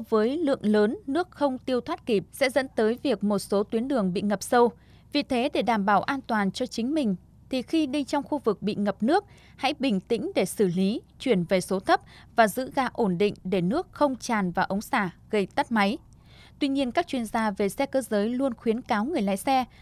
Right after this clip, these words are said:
không nên di chuyển trong điều kiện nước ngập qua miệng ống xả. Đồng thời, hãy có văn hóa khi tham gia giao thông bằng cách không nên phóng xe thật nhanh khi gặp vũng nước. Hãy đi từ từ, bởi nếu không,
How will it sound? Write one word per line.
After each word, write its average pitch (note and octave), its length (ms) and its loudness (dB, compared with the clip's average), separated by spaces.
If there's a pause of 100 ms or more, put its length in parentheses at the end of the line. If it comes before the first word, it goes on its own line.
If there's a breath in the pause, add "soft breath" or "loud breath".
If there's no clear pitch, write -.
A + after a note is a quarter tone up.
không D#4 360 2
nên D#4 160 2
di D#4 160 -2
chuyển F#3+ 300 -2
trong B3+ 220 -6
điều F#3 140 0
kiện G#3 340 -2
nước F#4 180 -2
ngập A3 220 2 (120)
qua A#3 140 2
miệng G#3+ 280 0
ống G3 120 -2
xả. G#3+ 280 2 (720 soft breath)
Đồng A3 220 2
thời, G3 280 0
hãy G3+ 140 -4
có A3 160 2
văn C4 180 2
hóa G#3+ 340 -2
khi B3 160 -4
tham A#3 260 -4
gia G#3+ 240 0
giao G#3+ 160 0
thông A#3 220 2 (340 loud breath)
bằng B3 200 6
cách F#4+ 240 0
không D4 260 0
nên D4 160 0
phóng A3+ 260 -2
xe D4 200 -2
thật G3+ 180 -4
nhanh B3 300 0 (120)
khi A#3 240 -4
gặp - 180 -2
vũng C#4 180 -2
nước. F4+ 200 4 (400 soft breath)
Hãy C#4 140 2
đi B3+ 100 -4
từ G#3+ 140 -2
từ, G#3 320 6 (340 soft breath)
bởi B3+ 140 6
nếu A3 220 4
không, D#4 320 2